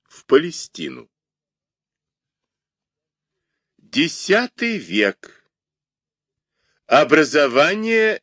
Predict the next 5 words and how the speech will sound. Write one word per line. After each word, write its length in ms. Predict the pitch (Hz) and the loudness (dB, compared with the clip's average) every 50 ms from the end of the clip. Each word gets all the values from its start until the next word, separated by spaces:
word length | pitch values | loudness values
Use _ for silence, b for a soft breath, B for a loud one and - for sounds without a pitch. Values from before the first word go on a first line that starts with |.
| _ - | _ -20
единого 800 | 95 - - 123 269 113 80 - - 151 185 190 196 180 190 185 | -16 -10 -6 -6 -6 -6 -6 -4 -4 -2 0 -2 0 0 0 -2
государства. 1120 | 165 185 180 - - 147 101 101 101 101 95 - - - - - 92 92 95 95 92 - _ _ _ _ _ _ _ _ _ _ _ _ _ _ - | 0 -2 -2 -2 -4 -2 0 2 2 2 2 0 -4 -16 -16 -8 -4 -2 -2 -2 -2 -6 _ _ _ _ _ _ _ _ _ _ _ _ _ _ -4
Правление 800 | - 110 127 135 123 110 117 139 160 170 156 147 139 135 127 117 | 0 2 2 2 2 0 0 0 0 0 0 -2 -2 0 0 -2
царей 760 | - - - - 120 117 110 104 110 120 117 110 104 98 - _ _ _ | -2 -6 -4 0 2 2 2 0 -2 -2 -2 -2 -4 -6 -8 _ _ _
Давида 920 | 85 73 - - 110 107 90 80 98 143 190 196 160 175 185 185 180 180 | -16 -6 -2 0 0 0 -2 -4 -8 -8 -8 -8 0 0 0 2 0 -2